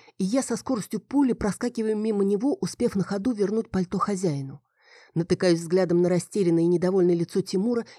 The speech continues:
и мысленно хлопаю себя по лбу. Как мне объяснить свое поведение?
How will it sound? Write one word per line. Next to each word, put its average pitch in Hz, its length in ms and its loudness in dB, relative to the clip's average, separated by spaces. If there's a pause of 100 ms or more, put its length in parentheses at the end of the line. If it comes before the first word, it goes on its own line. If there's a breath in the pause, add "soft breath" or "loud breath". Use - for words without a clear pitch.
и 175 100 2
мысленно 208 500 -2
хлопаю 185 400 -2
себя 170 260 -2
по - 180 -4
лбу. 135 340 -4 (520)
Как 247 220 -6
мне 294 140 2
объяснить 269 360 0
свое 202 200 -2
поведение? 202 640 -2